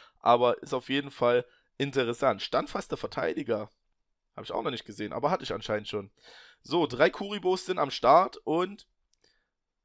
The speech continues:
Gryphons Flederwisch, Klingenfliege und Buch der geheimen Künste. Mich hat auch jemand gefragt, ob die Kuribos irgendwas zu bedeuten haben.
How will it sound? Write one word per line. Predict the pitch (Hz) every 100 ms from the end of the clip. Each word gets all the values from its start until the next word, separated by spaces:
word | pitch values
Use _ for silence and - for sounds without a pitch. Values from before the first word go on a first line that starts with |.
| -
Gryphons | - 185 208 190 -
Flederwisch, | - 165 190 180 180 - -
Klingenfliege | - 135 170 160 - 151 147
und | - 131 117
Buch | 160 180
der | - 135
geheimen | 127 120 123 120
Künste. | - 120 - 92 92 _ _ _ _ _ _ _ - - -
Mich | 135 170
hat | 170
auch | 208
jemand | 190 190
gefragt, | 180 - 180 180
ob | - -
die | -
Kuribos | - 185 175 139 156 151
irgendwas | - 165 180 151 147
zu | 135
bedeuten | 117 127 170 - 160
haben. | 156 156 156